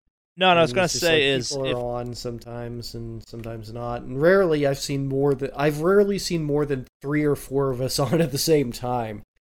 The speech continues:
Speaker 2: That's how much of a filthy <laughs> casuals clan it
Speaker 1: That's
Speaker 2: is.
Speaker 1: fair. I was gonna make the offer if you guys want me to Sherpa a raid for you, I could, but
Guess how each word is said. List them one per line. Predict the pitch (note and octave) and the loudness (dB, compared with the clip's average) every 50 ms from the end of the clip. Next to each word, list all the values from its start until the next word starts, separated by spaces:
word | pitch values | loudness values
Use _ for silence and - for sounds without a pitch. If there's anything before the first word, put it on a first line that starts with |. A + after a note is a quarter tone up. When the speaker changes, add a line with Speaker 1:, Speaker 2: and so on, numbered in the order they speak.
| C#3 - - _ | -20 -20 -16 _
Speaker 2:
That's | - D3+ D#3+ D#3 - | 0 0 0 2 2
how | E3 D3+ | 2 2
much | D3 D3 D3 C#3+ - | 2 2 0 0 -2
of | C#3+ C3 | -2 -2
a | C3+ C3 | -2 -4
filthy | - - - D3+ C#3 C3+ - C#3+ | -4 -6 -4 -4 -4 -2 -4 -6
<laughs> | |
casuals | B2 - - D#3 D3 C#3+ C3+ - D3 C3+ B2+ B2+ - - | -6 -2 2 4 4 4 4 2 -2 -2 -2 -4 -6 -8
clan | - - B2+ B2+ B2 A#2+ A#2+ | -8 -8 -6 -6 -6 -6 -8
it | A#2+ A2 | -8 -4
Speaker 1:
That's | B2 F3+ F3+ A#2 A#2 | -2 -2 0 -2 -2
Speaker 2:
is. | - | 0
Speaker 1:
fair. | - D3 C#3+ C#3 C#3 | 2 4 4 4 4
I | C3+ | 2
was | C#3 C3 | 0 0
gonna | - D3+ C#3+ | -2 -2 -2
make | C#3+ C3 - | -2 -2 0
the | C3+ B2+ | 0 2
offer | A#2+ B2 B2+ B2 - - B2+ B2 | 4 4 2 2 0 -2 -4 -4
if | A#2 A2+ _ | -4 -6 _
you | - B2+ | -14 -8
guys | A#2+ B2 B2 A2+ A#2 | -4 -4 -4 -2 -4
want | B2 A2+ A#2 | -6 -8 -6
me | A#2+ A2+ | -6 -8
to | A2+ | -6
Sherpa | - - - B2 A2+ - - A#2+ A#2 | -6 -6 -6 -6 -6 -8 -8 -10 -10
a | A#2 | -10
raid | A2 G#2+ A2 A2+ A2+ A2 _ | -10 -8 -10 -10 -10 -12 _
for | - A2+ A2+ A#2 | -16 -14 -12 -12
you, | A2+ A2+ A2+ | -12 -10 -10
I | A#2 A2+ | -10 -12
could, | _ - A#2+ A2+ A2+ A#2 A2 A2+ - _ | _ -10 -10 -8 -8 -8 -8 -10 -16 _
but | A#2 A#2 A#2 A2+ - | -14 -12 -12 -12 -14